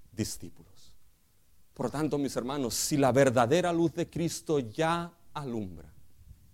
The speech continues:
y la luz de Cristo ya alumbra, mis hermanos, el amor los unos con los otros debe alumbrar entre nosotros. Porque ese es el resumen de nuestra obediencia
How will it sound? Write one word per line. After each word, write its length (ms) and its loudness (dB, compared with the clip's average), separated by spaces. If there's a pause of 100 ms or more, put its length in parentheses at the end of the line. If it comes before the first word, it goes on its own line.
(240)
y 100 2
la 140 -2
luz 260 10
de 160 4
Cristo 480 0
ya 320 -2
alumbra, 480 -2
mis 220 -10
hermanos, 640 -8
el 160 -4
amor 520 -4
los 280 -12
unos 360 -10
con 160 -10
los 200 -12
otros 580 -10
debe 680 0 (880)
alumbrar 460 -12 (680)
entre 260 -10
nosotros. 420 -14 (1120)
Porque 320 -8
ese 160 -6
es 140 -6
el 120 -4
resumen 640 -8
de 80 -14
nuestra 560 -8 (300)
obediencia 680 -12